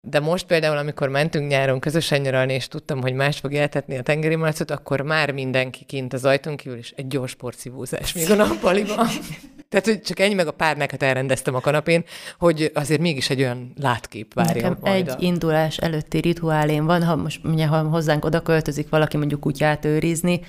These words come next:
Speaker 2: akkor mondjuk minimum az egyik fürdőt azért rendbe rántom, de egy izém van, kiürítem a szennyes tartót. Tehát mosás,
Speaker 1: Én is,
Speaker 2: szárítás
Speaker 1: igen.
Speaker 2: lemegy, nekem, én attól
Speaker 1: Igen, mert
Speaker 2: ne
Speaker 1: alapból
Speaker 2: legyen
Speaker 1: tudom, hogy
Speaker 2: tele,
Speaker 1: úgy érünk,
Speaker 2: mert hazajövök,
Speaker 1: úgy érünk
Speaker 2: és
Speaker 1: haza,
Speaker 2: akkor
Speaker 1: igen.
Speaker 2: szeretném tele.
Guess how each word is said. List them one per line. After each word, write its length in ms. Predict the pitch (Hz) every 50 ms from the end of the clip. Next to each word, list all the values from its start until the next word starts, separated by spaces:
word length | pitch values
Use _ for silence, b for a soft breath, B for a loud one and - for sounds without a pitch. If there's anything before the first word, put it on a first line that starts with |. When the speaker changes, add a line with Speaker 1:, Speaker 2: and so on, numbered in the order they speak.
| B B B
Speaker 2:
akkor 260 | B - - - - 160
mondjuk 240 | 156 151 151 156
minimum 300 | - 156 156 160 156 151
az 100 | 156 147
egyik 240 | - 151 147 147 143
fürdőt 340 | - - 151 143 143 143 143
azért 200 | 147 - 139 139
rendbe 260 | 143 147 151 156 165
rántom, 600 | 165 175 170 170 170 160 165 196 185 185 180 185 B B B B B B
de 140 | - - -
egy 260 | 156 170 175 175 -
izém 340 | - 156 - 165 160 156 156
van, 480 | 143 156 156 156 156 151 147 151 - - - - _ - -
kiürítem 480 | - - 151 139 135 139 139 139 135
a 40 | 131
szennyes 380 | 131 - 127 131 131 131 127 -
tartót. 460 | - 135 131 131 - 139 139 131 - - _
Tehát 220 | - 139 135 -
mosás, 580 | 151 156 165 180 175 180 - 165 151 151 147 143
Speaker 1:
Én 60 | - -
is, 40 | -
Speaker 2:
szárítás 640 | - 170 165 160 160 156 151 143 156 151 147 -
Speaker 1:
igen. 140 | 202 165 165
Speaker 2:
lemegy, 280 | 170 170 170 170 156 156 B B B B B B
nekem, 400 | - 156 160 156 - 160 160 -
én 140 | - 156 151
attól 380 | - 143 - - 170 160 147 - - _ _
Speaker 1:
Igen, 280 | - 208 202 208 165
mert 140 | 160 160 156
Speaker 2:
ne 80 | 165 180
Speaker 1:
alapból 160 | 190 196 202
Speaker 2:
legyen 180 | 202 180 208 208
Speaker 1:
tudom, 160 | 208 - -
hogy 100 | 208 208
Speaker 2:
tele, 160 | 214 214 214
Speaker 1:
úgy 100 | 196 160
érünk, 120 | 160 156 151
Speaker 2:
mert 120 | 170 156
hazajövök, 440 | 165 180 175 170 196 190 208 202 -
Speaker 1:
úgy 60 | 202
érünk 180 | 214 214 208 -
Speaker 2:
és 60 | 156 156 147
Speaker 1:
haza, 40 | - 208 170
Speaker 2:
akkor 180 | 143 - 175 180
Speaker 1:
igen. 140 | 175 175 160
Speaker 2:
szeretném 360 | 156 147 127 160 160 156 151
tele. 320 | 156 160 151 151 156 156